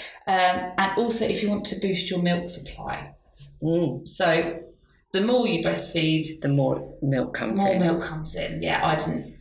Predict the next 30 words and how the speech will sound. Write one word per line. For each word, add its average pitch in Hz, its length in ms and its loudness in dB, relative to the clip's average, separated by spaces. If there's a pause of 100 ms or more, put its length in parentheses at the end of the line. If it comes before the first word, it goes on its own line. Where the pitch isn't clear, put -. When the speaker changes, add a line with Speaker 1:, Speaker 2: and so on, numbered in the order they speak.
(200)
Speaker 1:
again, 151 320 -2
didn't - 200 -4
know 147 160 2
any 143 260 2
of 131 80 2
Speaker 2:
No, 131 80 2
Speaker 1:
this 123 160 2
before 165 360 -2
Speaker 2:
no. 135 100 4
Speaker 1:
I 160 120 2
had 165 260 -4
Mason. 165 480 -2
But 180 160 -4
yeah, 175 360 2
um, 170 440 2 (600)
to 202 100 2
get 202 240 2
the 165 80 2
milk, 165 360 2
you 165 120 -2
have 175 200 -4
to - 100 -4
keep - 340 -8
going. 156 500 -4 (480)
Um, 160 300 4
so, - 140 0
'cause - 180 -4
if 175 300 0
you 175 80 -2
stop, - 760 0